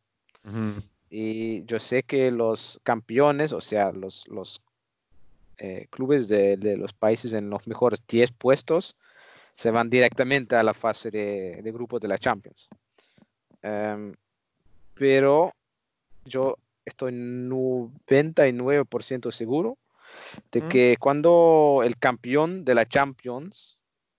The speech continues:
Speaker 2: ya se calificó directamente por su liga, también el
Speaker 1: Ujú.
Speaker 2: campeón del país once va a calificarse directamente.
Speaker 1: Según yo, sí.
Speaker 2: Sí, entonces, eh, creo que está muy, muy probable que eso va a pasar, ¿no?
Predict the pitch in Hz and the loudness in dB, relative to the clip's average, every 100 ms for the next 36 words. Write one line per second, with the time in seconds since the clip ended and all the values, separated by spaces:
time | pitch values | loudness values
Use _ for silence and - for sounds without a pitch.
0 | - - 123 - 147 127 117 - - 123 | -20 -4 -4 -4 -6 -4 -6 -12 -8 -6
1 | 120 120 123 123 127 120 - 113 - 120 | -2 -2 -4 -8 -8 -10 -8 -8 -8 -4
2 | 147 139 139 220 _ - 117 113 139 131 | 0 4 2 2 _ -10 -10 -4 -4 -2
3 | 127 123 113 127 131 143 _ 123 117 110 | -2 -2 -4 -6 -6 -8 _ -2 0 0
4 | - 110 113 - 127 120 - 98 90 87 | 0 0 -2 -6 -6 -6 -6 -6 -4 -6
5 | - 87 - 92 95 101 101 - 101 98 | -8 -14 -10 -12 -10 -8 -10 -8 -8 -8
6 | - - _ _ - - 117 117 123 135 | -12 -18 _ _ -20 -6 -6 -2 2 2
7 | - 101 92 _ _ _ _ _ - - | 4 -2 -2 _ _ _ _ _ -6 2
8 | 120 107 - 113 139 143 147 135 - - | 4 4 0 0 2 4 4 4 -2 -12
9 | _ _ _ _ 117 117 113 113 113 95 | _ _ _ _ 4 8 8 8 6 4
10 | - - 131 160 - 117 113 110 - 113 | 0 0 2 2 2 2 4 2 0 -4
11 | - - - - _ _ _ _ - 120 | -4 -8 -14 -16 _ _ _ _ 0 2
12 | 117 117 117 123 131 139 135 123 127 135 | 2 0 -10 -8 -4 -4 -4 -4 -2 -2
13 | 117 123 113 113 107 - 95 - 101 90 | 0 -2 2 2 0 -6 -10 -8 -6 -6
14 | - - 92 92 131 | -6 -12 -14 -12 -14